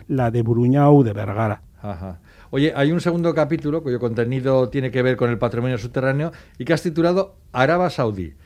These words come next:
Speaker 2: en el que hablas del sueño de un esco-, emirato petrolífero. A ver, ¿esto va de broma?
Speaker 1: Eh, pues no, eh, bueno, en parte sí, en parte no. El título es de broma, claro, Araba Saudí. Pero el fondo es verdad, porque desde hace más de un siglo se sabe que en el subsuelo de Álava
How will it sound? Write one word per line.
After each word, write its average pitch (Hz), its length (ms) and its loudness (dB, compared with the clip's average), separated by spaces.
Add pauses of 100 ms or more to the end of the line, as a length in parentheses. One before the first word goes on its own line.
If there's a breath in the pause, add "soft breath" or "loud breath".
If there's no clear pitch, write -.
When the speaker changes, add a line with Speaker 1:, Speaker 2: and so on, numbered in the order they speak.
(180)
Speaker 2:
en 131 140 -2
el 135 200 2
que 143 220 2
hablas 175 580 0
del 135 300 0
sueño 147 480 0
de 151 120 -2
un 175 120 0
esco-, 160 640 0
emirato 156 640 4
petrolífero. 127 760 2 (240 loud breath)
A 117 80 -6
ver, 120 240 0
¿esto 120 180 -4
va 147 100 4
de 156 60 4
broma? 151 380 0 (420 soft breath)
Speaker 1:
Eh, 110 460 -8
pues - 180 -4
no, 123 200 0
eh, 170 60 2
bueno, 139 220 6
en 117 60 -2
parte 170 240 0
sí, 175 180 2
en 165 100 4
parte 143 260 2
no. 117 140 4
El 98 180 -4
título 147 300 6
es 156 40 8
de 123 80 6
broma, 131 280 6
claro, 165 300 4
Araba 104 240 -6
Saudí. - 300 -12 (400 loud breath)
Pero 139 340 6
el 110 120 0
fondo 139 280 2
es 269 120 6
verdad, 190 280 4
porque 165 220 0
desde 117 220 2
hace 202 120 4
más 240 160 6
de 196 60 6
un 190 100 4
siglo 226 260 0
se 156 120 -2
sabe 208 240 6
que - 100 -2
en 139 60 2
el 135 100 0
subsuelo 160 520 4
de 170 80 6
Álava 175 320 6